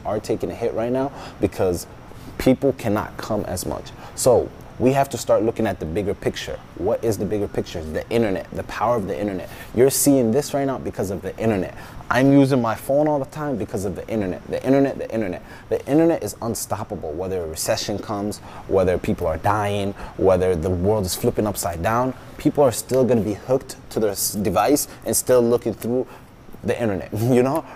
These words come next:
Right now, everybody's at home. What's the number one thing that they're doing? Scrolling through their phones, scrolling through their phones. Actually, phone usage rate is going through the roof right now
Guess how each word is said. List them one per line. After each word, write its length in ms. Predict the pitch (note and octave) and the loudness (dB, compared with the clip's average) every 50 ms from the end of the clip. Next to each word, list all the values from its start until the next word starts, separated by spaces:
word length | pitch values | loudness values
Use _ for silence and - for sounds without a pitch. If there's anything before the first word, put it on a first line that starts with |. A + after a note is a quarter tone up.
| - - | -4 2
Right 200 | - A#2 C3 C3+ | 4 4 4 4
now, 380 | C3 C#3+ D3 D#3 E3 E3+ E3 - - - - - - - - - | 4 2 4 4 2 2 0 -2 -8 -20 -20 -20 -20 -14 -8 -4
everybody's 540 | B2+ C3+ D3+ D3+ B2 D3 C#3 C#3 B2+ A2 A2+ | 0 2 2 4 4 6 6 6 4 4 2
at 140 | A#2 G#2+ A2 | -2 -2 -2
home. 400 | A2+ A#2+ C3+ D3+ E3 F3 D#3+ - - - | -4 -2 -2 0 0 -2 -4 -8 -8 -6
What's 280 | F#2 A2+ C3+ - - | -4 -4 -4 -4 -2
the 80 | - A#2+ | 0 0
number 220 | A#2 B2 B2 A#2 | 2 2 2 2
one 180 | A2+ A2+ A#2 G#2+ | 2 2 0 0
thing 240 | - - B2 A#2 G#2 | 0 0 2 2 2
that 180 | G2+ F#2 - | 0 -2 -2
they're 100 | G2 F#2+ | -2 -2
doing? 260 | F#2 F#2 G#2+ G2 F2+ E2 | 0 0 0 0 -2 -4
Scrolling 600 | - - - - - - G#2 A2+ A#2+ A#2 A2 - | -8 -10 -10 -6 -2 0 2 4 4 4 2 0
through 200 | - A2+ G#2+ G2+ | 0 0 0 2
their 120 | F#2+ F#2+ | 0 0
phones, 420 | - - G2+ F2+ E2 D2+ - - - - - - - | -2 -4 -6 -8 -8 -10 -12 -16 -16 -18 -18 -14 -8
scrolling 680 | - - - - - F#2 F#2 A2 A#2 C3 C3 B2 A#2 G#2+ | -8 -8 -6 -6 -2 2 4 6 8 8 8 6 4 0
through 200 | - G#2 G2+ F#2+ | -2 -4 -2 -2
their 120 | F#2 E2 | -2 -2
phones. 300 | - - G2+ F#2 D#2 - - - - - - - - - - | -4 -6 -6 -6 -8 -10 -12 -16 -16 -16 -16 -18 -10 -4 0
Actually, 480 | A#2+ C#3 F3 - - - - C3+ A#2 | 0 0 0 -2 -4 -2 0 2 0
phone 400 | - - - D3+ E3 F#3+ F#3+ E3 | 0 0 4 4 6 6 6 6
usage 320 | C#3 A#2+ - - A2+ G2 F#2 | 4 4 4 2 0 0 0
rate 240 | F#2+ G2+ F#2+ - - | -2 -4 -4 -4 -6
is 120 | - G2+ F#2+ | -6 -6 -2
going 260 | G2+ B2+ C3+ C3+ A#2 | 2 4 4 4 2
through 160 | - G#2+ G#2+ | 0 -4 -6
the 100 | F#2 D2 | -4 0
roof 300 | F2+ A#2+ F3 G3+ - - | 4 6 6 6 6 2
right 160 | - - D3 | -4 -4 -2
now 220 | G#2+ F#2+ E2+ F2 | -2 -4 -4 -6